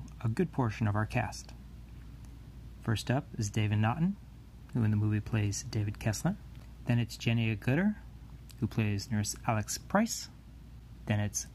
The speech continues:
Griffin Dunne, who plays Jack Goodman. Then John Woodvine, playing Doctor J S Hirsch. Next we have a series of three names,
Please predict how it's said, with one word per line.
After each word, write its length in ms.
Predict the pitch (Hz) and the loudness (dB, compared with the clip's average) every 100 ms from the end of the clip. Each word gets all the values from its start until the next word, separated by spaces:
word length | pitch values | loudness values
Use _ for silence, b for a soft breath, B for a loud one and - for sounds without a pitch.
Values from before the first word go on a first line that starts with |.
| - - | -14 -2
Griffin 340 | 123 113 110 | 0 2 2
Dunne, 320 | 110 135 220 - - | 4 4 4 2 -2
who 80 | 107 | 0
plays 420 | 110 104 101 - - | 2 2 2 -2 -8
Jack 320 | - 107 - - | 2 2 2 -2
Goodman. 420 | 165 170 175 170 - - - - - - | 2 4 6 4 2 -10 -16 -16 -14 -4
Then 520 | - 107 101 101 101 101 | 2 4 4 4 2 2
John 360 | 113 107 104 101 | 4 4 4 4
Woodvine, 560 | 131 147 170 170 170 170 - - - | 4 6 6 6 2 -2 -12 -16 -10
playing 280 | - 143 127 | 2 4 4
Doctor 340 | 127 120 - | 4 2 2
J 360 | 104 - 135 170 | -2 2 2 4
S 280 | 147 165 - - - | 2 2 0 -4 -2
Hirsch. 380 | 113 107 - - - - - - - - - | -2 -2 -6 -8 -12 -14 -14 -14 -14 -12 0
Next 200 | 113 - | 2 4
we 80 | 120 | 4
have 100 | 120 | 4
a 60 | |
series 260 | 110 120 107 | 4 4 2
of 80 | 107 | 0
three 220 | - 226 | 2 4
names, 580 | 151 117 180 - - | 4 4 2 0 -8